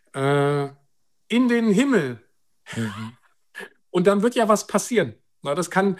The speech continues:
Speaker 2: Mhm.
Speaker 1: und wenn, wenn ich damit den Effekt kriege, wunderbar, oder sing jetzt mal in die Maske, ja.
Speaker 2: Mhm.
Speaker 1: Was ich nicht verstehen kann, ist, ähm, wenn Leute sich verweigern, diesem neuen Wissen, was wir haben.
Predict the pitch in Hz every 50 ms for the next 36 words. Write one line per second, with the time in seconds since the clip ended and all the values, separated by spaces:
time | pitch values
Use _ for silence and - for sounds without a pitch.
0 | - - - - 127 127 123 120 120 170 170 156 160 185 190 180 170 185 190 196
1 | 180 - - 175 175 208 247 254 - - 202 196 196 - - _ _ _ - 160
2 | - 220 202 - _ - - 180 - 220 185 135 123 156 214 240 202 175 151 165
3 | 175 190 185 151 151 156 156 143 170 208 247 240 208 165 - - 160 143 135 131
4 | 127 131 131 131 127 120 - - - - 123 113 110 - _ _ _ _ _ -
5 | 120 127 151 185 185 175 _ _ - 107 98 95 95 95 104 110 _ _ _ _
6 | _ _ _ _ _ _ _ _ _ _ _ _ _ _ _ _ _ _ _ _
7 | _ _ _ _ _ _ _ _ _ _ _ _ _ _ - 160 170 - 240 214
8 | - 214 240 233 - - 226 208 - - - 196 196 214 220 214 170 - 180 185
9 | 185 180 185 185 190 - 165 160 156 156 156 - - - - - - _ - 135
10 | 135 135 135 135 135 135 135 135 135 135 135 139 139 135 - _ _ _ _ _
11 | _ _ _ _ _ _ _ _ _ _ _ _ _ _ _ _ _ _ _ _
12 | _ _ _ _ _ _ _ _ _ _ _ _ _ _ _ - 151 170 170 165
13 | 156 147 139 147 180 196 214 196 175 196 180 - - 170 156 135 123 131 131 139
14 | 180 214 226 226 214 208 185 185 180 175 170 170 160 156 143 135 143 151 165 165
15 | 147 143 139 - - 120 117 135 - - - 127 117 101 110 113 113 120 123 -